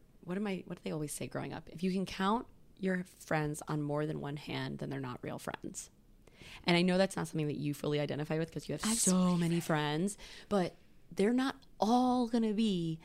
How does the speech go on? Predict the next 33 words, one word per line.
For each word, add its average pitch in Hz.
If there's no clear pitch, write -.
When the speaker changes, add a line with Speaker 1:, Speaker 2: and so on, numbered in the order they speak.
Speaker 2:
No, 202
Speaker 1:
that 180
Speaker 2:
no. 139
Speaker 1:
tight 220
with 196
you 175
for 160
the 156
rest 160
of 170
your 175
life 190
because 160
Speaker 2:
Probably 160
not. 143
Speaker 1:
life 196
is 233
gonna 170
happen. 131
You're 147
gonna 147
get 165
married. 208
Speaker 2:
Right. 156
Speaker 1:
You're 170
gonna 147
have 165
a 190
baby, 185
Speaker 2:
Mm-hmm. 160
Speaker 1:
potentially. 156
You're 175
gonna, 165